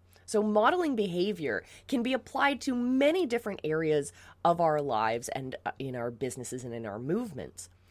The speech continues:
So we go to our kindergarten class, right?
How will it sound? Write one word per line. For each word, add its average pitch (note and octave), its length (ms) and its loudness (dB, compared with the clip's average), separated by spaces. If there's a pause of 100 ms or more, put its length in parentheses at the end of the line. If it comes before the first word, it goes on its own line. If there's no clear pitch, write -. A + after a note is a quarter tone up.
(320)
So C4+ 520 4 (460)
we B3 120 -2
go C#4+ 120 6
to D#4+ 100 6
our B3 140 6
kindergarten D#3 540 0
class, - 380 -6
right? F#3 240 -2